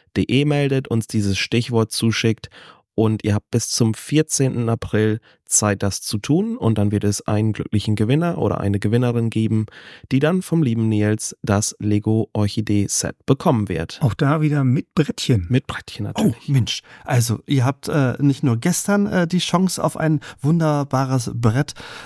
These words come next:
Speaker 3: äh, Frühstücksbrettchen, äh, von, äh, bricktracker de und, äh,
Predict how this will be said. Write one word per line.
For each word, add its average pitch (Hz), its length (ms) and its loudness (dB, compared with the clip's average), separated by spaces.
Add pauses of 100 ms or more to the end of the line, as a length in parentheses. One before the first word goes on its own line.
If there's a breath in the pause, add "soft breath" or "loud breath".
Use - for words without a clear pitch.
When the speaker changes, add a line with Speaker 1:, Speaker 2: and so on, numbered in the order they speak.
Speaker 3:
äh, 120 280 0
Frühstücksbrettchen, 127 1300 0
äh, 113 220 2
von, 117 380 0
äh, 101 140 0
bricktracker 139 720 2
de 123 380 2
und, 104 360 0
äh, 80 140 -6